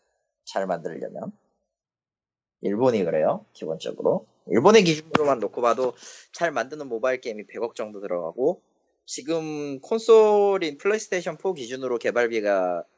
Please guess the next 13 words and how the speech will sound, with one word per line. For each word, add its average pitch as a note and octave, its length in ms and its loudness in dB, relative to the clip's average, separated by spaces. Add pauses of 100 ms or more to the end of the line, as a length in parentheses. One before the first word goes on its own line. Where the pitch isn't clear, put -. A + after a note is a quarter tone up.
(260)
한 - 100 -20
몇, F#2 160 -4 (280)
몇, F#2 260 -4 (400)
이삼백억, A#2+ 680 0
거의 B2+ 420 0
사오백억 E3+ 500 0
가까이 G#2+ 380 -2
깨지겠죠, G#2 560 -4
지금이면. C#2+ 560 -18 (1400)
그런데 D#3+ 1120 2 (540)
개발 G3 360 4
단가는 F3 440 0
높아지고 D#3 760 -4